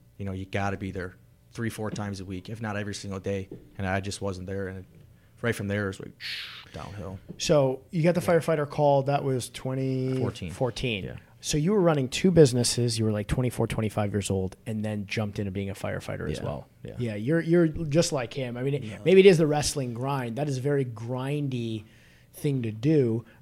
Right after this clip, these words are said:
Speaker 2: and you're still a firefighter,
Speaker 1: Mm-hmm.
Speaker 2: which is awesome.
Speaker 1: Best job ever.
Speaker 2: Thank you for that. That is a, um, it's an incredibly dangerous job that I think people don't fully understand. And I've watched,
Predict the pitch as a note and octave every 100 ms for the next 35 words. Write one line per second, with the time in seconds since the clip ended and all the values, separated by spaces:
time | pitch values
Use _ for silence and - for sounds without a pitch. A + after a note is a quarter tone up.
0 | - C#3 C3 - E3+ - A2+ G2+ G#2+ A2+
1 | D#3 G#2 G#2+ A#2+ - - - - G#2+ A2
2 | G2 G2+ F2 G2+ A2 F#2+ F#2+ F#2 G2 -
3 | - A2+ A2 A2 A2+ G#2+ A2 B2 B2 A#2
4 | A#2 G#2+ A#2+ A2 G#2+ G#2 - A2 G#2 G2+
5 | G2+ G#2 - - - _ _ - _ -
6 | A#2+ - - - _ _ B2+ B2 A#2 -
7 | E3 E3 D#3 C3 C3 C3 C3 - A#2 B2
8 | A2+ A2 A#2+ - - C#3 D3 C3+ A2 A#2
9 | A2+ - - A#2 A2+ A2 G#2+ G#2 - -
10 | G#2+ G#2+ D#3 D3 - - - _ B2 A#2
11 | G#2+ G#2+ A2+ B2+ - -